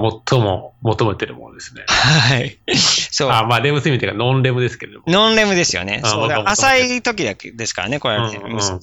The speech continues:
Speaker 2: そう。でも、この、ガンマ波が出てるっていうのは、これ、瞑想が非常に深く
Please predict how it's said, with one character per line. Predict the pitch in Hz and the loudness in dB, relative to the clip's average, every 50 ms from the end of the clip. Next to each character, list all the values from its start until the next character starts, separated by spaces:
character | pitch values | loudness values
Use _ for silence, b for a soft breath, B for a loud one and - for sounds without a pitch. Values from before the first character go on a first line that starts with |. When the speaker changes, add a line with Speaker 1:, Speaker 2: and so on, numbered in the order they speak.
| B B B B B B | B B B B B B
Speaker 2:
そ | - - 143 127 107 92 - - B B B B B B B B | -6 -4 -2 -2 -2 -2 -4 -8 B B B B B B B B
う。 | 247 | 0
で | 277 | 2
も、 | 262 254 247 226 - | 2 4 2 2 2
こ | 208 208 | 0 0
の、 | 202 196 190 190 190 190 185 185 185 185 180 - - _ - - | 2 2 2 2 2 2 2 2 2 2 0 -2 -6 _ -12 -4
ガ | 170 208 254 277 | 0 0 2 2
ン | |
マ | 302 339 320 | 2 2 2
波 | 302 220 | 2 2
が | 160 135 | 2 0
出 | 139 135 | 0 -2
て | - 143 | -2 -2
る | 117 | -4
っ | 107 | -4
て | - 104 | -4 -6
い | 95 | -4
う | |
の | 98 104 | -4 -4
は、 | 104 | -4
こ | - 113 | -2 -2
れ、 | 107 | 0
瞑 | 135 185 247 277 277 254 | 2 2 2 2 2 0
想 | - 262 240 226 | 0 0 0 0
が | 247 233 | 0 -2
非 | 196 - 170 | 0 0 0
常 | 160 214 233 | 0 0 0
に | 233 214 | 0 0
深 | - - - - 302 254 | -2 -4 -2 -2 -2 -2
く | - - 175 180 180 156 113 | -2 -2 -2 0 0 0 -2